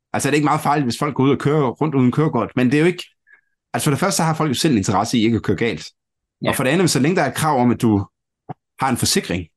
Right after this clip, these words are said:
Speaker 1: som, som dækker i tilfælde af, at du, øh, altså, kører ind i andre folks, øh, ting, jamen, så, så vil forsikringsselskaberne jo selv forsøge at løse de her problemer, der måtte være i, at, altså, hvis en fo-, en person sætter sig ud og kører i en bil, som, øh, overhovedet ikke er i stand til det, ikke?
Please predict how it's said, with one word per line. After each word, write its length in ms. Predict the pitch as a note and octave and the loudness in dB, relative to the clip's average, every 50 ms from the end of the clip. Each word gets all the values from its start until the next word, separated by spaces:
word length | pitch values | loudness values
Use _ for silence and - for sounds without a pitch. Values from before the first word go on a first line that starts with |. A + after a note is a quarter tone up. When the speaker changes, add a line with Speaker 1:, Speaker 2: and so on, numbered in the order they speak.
| _ - | _ -8
Speaker 1:
som, 200 | - B2+ A#2+ A2 - _ _ _ _ - | -4 -2 -2 -2 -4 _ _ _ _ -4
som 160 | - A2 G2+ | -2 -2 0
dækker 220 | - D3+ F3+ F3+ A2+ | 0 0 0 0 0
i 60 | G2+ | 0
tilfælde 340 | - - D3+ D3 - B2 A2+ | 0 0 0 0 0 0 0
af, 40 | A#2 | 0
at 100 | A2+ - | 0 0
du, 180 | A#2+ G#2+ G#2 | 2 2 4
øh, 220 | G2+ G2 F#2+ F#2+ G2 - _ _ _ _ _ _ - | 4 2 0 0 -2 -4 _ _ _ _ _ _ -10
altså, 140 | - - A2 | -6 -4 -2
kører 120 | - - A#2 | 0 0 0
ind 60 | B2 | 2
i 40 | A#2+ | 0
andre 200 | G2+ A#2 B2 A#2+ | 0 0 -2 -2
folks, 300 | - A#2+ A2+ - - - | -4 -4 -6 -4 -2 0
øh, 360 | A2+ G2 F#2+ F#2+ G2 G2 G2 | 0 0 0 0 0 -2 -2
ting, 220 | - - C3 B2 - - _ _ - - - - - - _ _ _ _ | -2 -2 -4 -4 -6 -10 _ _ -20 -20 -20 -20 -20 -20 _ _ _ _
jamen, 100 | - A#2 | -2 -2
så, 240 | A#2 - F3 F#3 E3 - - | 0 0 0 0 0 -2 -4
så 400 | - - - E3+ F3+ D#3 - - - | -4 -4 -2 -2 -2 -4 -4 -2 -2
vil 80 | C#3 | -2
forsikringsselskaberne 720 | C3+ - - - G#3+ G3+ D#3 - - B2 - - A#2+ A2+ A#2 | 0 0 0 0 0 0 0 0 -2 -2 -2 -2 0 0 0
jo 40 | A2 | 0
selv 220 | - - F3+ F3 | 0 -2 -2 -2
forsøge 240 | - C3+ - E3+ D#3 | -4 -2 0 2 2
at 60 | C3 | 2
løse 200 | D3 E3+ - - | 2 2 2 0
de 60 | C#3+ | 0
her 60 | B2+ | 0
problemer, 300 | A#2+ A#2+ C3 D#3 D3 A2+ | 0 0 0 2 2 0
der 160 | - A2+ A2 A2 | 0 0 0 0
måtte 240 | A2 A2 A2+ G#2 | 0 0 0 0
være 240 | A#2+ B2+ D#3 D#3+ C#3 | 0 0 2 2 2
i, 100 | B2 A#2+ | 4 2
at, 180 | A#2 G#2+ F2 - _ _ _ _ _ _ _ | 2 0 -2 -6 _ _ _ _ _ _ _
altså, 160 | - G#2 G#2 A2 | -6 -4 -2 0
hvis 180 | G#2+ G#2+ - | 0 0 0
en 60 | A2+ | -2
fo-, 140 | - C3 - - | -2 -2 -2 -2
en 80 | A2+ G#2 | -2 0
person 240 | B2 A#2 C3+ C3 | 2 2 2 2
sætter 160 | G#2+ B2 G#2+ G2+ | 2 0 0 2
sig 100 | B2 B2+ | 0 0
ud 60 | A#2 | 0
og 60 | - | 0
kører 100 | C3+ C3 | 0 0
i 40 | B2 | 2
en 60 | A2 | 2
bil, 200 | C3 C#3 A#2+ F2+ | 2 2 2 2
som, 200 | - A2+ G2+ G2+ | 0 -2 0 0
øh, 340 | G2+ G2 G2 F#2+ F#2+ F#2+ G2+ | 0 0 0 0 0 -2 -2
overhovedet 280 | G2+ G#2 G2+ A2 C3+ C3+ | -2 0 0 2 2 2
ikke 80 | A2+ | 2
er 40 | G#2+ | 0
i 40 | F2 | -2
stand 200 | - A#2 A2 G#2+ | -2 -4 -4 -4
til 120 | - - | -4 -2
det, 60 | G#2+ C#3+ | 0 0
ikke? 160 | E3+ D#3+ | 0 -2